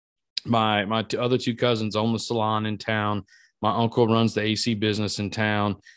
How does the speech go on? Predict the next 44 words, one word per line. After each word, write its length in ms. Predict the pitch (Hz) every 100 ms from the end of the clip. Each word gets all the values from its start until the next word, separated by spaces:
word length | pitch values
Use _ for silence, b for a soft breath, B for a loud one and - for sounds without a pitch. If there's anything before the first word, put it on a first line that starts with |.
| b -
And 140 | 117
I 40 | 123
mean, 160 | 123
the 80 | 117
list 260 | 113 110 -
just 180 | 107 -
keeps 240 | 104 -
going 300 | 101 95 87
on, 220 | 87 85
right? 260 | 90 95 101
We 100 | 113
have 120 | 104
very 220 | 110 113
deep 260 | 110 110 -
roots 300 | 101 98 -
there 180 | 101 95
in 100 | 95
Iota, 280 | 98 98 95
Louisiana. 500 | 92 92 98 95 95
And 100 | 101
I'm 120 | 110
very 240 | 135 143
proud 280 | 127 120 117
to 80 | 104
be 280 | 107 110 107 -
from 220 | 110 110
there. 180 | 107 110
I'm 100 | 95
very 200 | 113 110
proud 220 | 110 110
to 60 |
be 140 | 101 104
a 40 |
Cajun, 500 | - 107 110 104 101 - B B B _
um, 460 | 104 101 95 90 - _ b b b
you 120 | - 117
know, 220 | 117 113
and, 100 | 113
and, 440 | 113 107 104 98 110
and 220 | 104 104
I'm 80 | 101
very 200 | 117 113
proud 340 | 117 113 113
to, 220 | 101 95